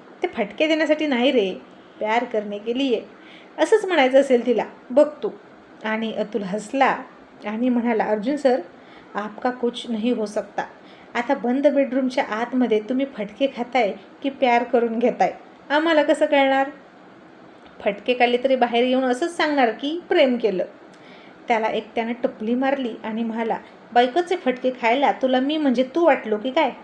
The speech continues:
डफर?" आणि अतुल म्हणाला, "राहू द्या, राहू द्या, हे दुसऱ्या कोणाला तरी सांगा,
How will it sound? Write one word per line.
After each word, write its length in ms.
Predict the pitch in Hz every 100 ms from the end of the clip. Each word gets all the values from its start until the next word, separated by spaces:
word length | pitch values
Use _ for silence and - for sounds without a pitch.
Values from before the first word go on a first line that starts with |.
| -
डफर?" 320 | 196 208 285 - - - - - - - - 226
आणि 280 | 220 240
अतुल 360 | 262 226 220 254
म्हणाला, 340 | 226 214 269 - 277
"राहू 220 | 247 247
द्या, 220 | 208 214
राहू 200 | 254 285
द्या, 140 | 196 - - - - -
हे 180 | - 302
दुसऱ्या 380 | 302 294 269 311
कोणाला 320 | 302 254 254 277
तरी 120 | 285
सांगा, 300 | 294 254 202